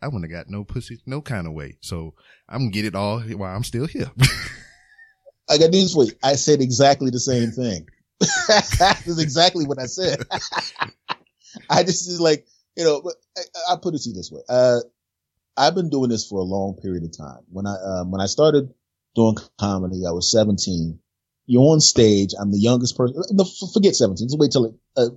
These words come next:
Speaker 2: a year later. I'm, I'm eighteen now. And I was just like, "Everybody, you know, I wanna be nice, da, da, da, da."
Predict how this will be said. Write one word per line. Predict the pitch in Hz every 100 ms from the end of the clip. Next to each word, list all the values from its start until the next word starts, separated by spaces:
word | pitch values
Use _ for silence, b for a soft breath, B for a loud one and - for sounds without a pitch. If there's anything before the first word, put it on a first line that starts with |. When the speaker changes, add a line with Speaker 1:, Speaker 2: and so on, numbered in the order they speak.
| - -
Speaker 2:
a | 123
year | 127 127
later. | 113 107
I'm, | 107 -
I'm | 110
eighteen | 110 90 92
now. | 80 71 - _ _ _ _ _ _ -
And | 160 160 156 151 - _ _ _ -
I | 254
was | 202
just | 135 113
like, | 92
"Everybody, | 98 110 180
you | 202
know, | 196 190
I | 175
wanna | 165
be | 135
nice, | 123 147 143 143
da, | 147 139
da, | 131
da, | 135 156
da." | -